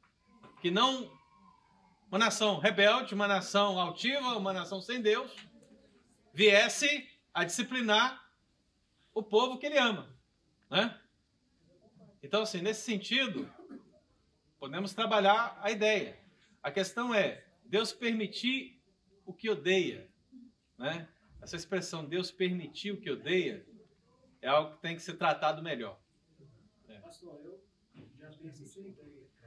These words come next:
Speaker 2: Deus não permitiu. Deus falou com o povo que se eles desobedecessem, Deus iria enviar as nações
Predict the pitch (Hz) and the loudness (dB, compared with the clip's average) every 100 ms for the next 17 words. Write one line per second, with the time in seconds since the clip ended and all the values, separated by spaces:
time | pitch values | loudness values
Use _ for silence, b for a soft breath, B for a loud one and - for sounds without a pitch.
0 | 113 _ _ 147 185 208 196 180 156 151 | -20 _ _ -18 -16 -16 -16 -16 -16 -20
1 | 143 - 151 156 - 170 185 202 202 170 | -20 -20 -20 -20 -16 -16 -16 -20 -20 -20
2 | 165 151 - 160 156 - 196 185 160 156 | -20 -20 -20 -20 -20 -20 -20 -20 -20 -20
3 | 160 185 202 160 160 175 175 175 190 190 | -20 -20 -20 -20 -18 -18 -16 -16 -16 -18
4 | 185 170 185 185 165 175 202 202 | -18 -20 -20 -20 -20 -20 -20 -20